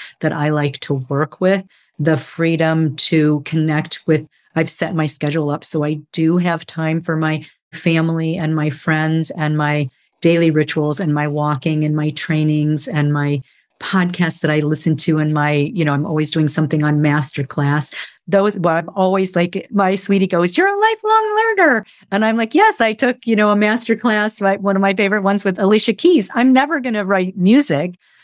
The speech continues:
but she has so much to teach me. So for me, it's prospering of the mind, of the spirit, of my expansiveness into freedom in all of those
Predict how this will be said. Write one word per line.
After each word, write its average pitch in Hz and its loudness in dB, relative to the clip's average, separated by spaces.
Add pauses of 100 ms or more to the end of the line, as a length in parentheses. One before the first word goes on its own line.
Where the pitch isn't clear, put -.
(140)
but 208 0 (520)
she 294 4
has 262 0
so 233 0
much 240 0
to 226 0
teach 233 2
me. 160 4
So 180 0
for 185 -4
me, 214 4
it's 185 -6 (300)
prospering 185 2
of 175 -4
the 180 0
mind, 233 2
of 160 -4
the 165 0
spirit, 208 2 (400)
of 170 -2
my 165 2
expansiveness 180 0
into 165 0
freedom 190 0
in 170 -2
all 160 0
of 151 -4
those 147 0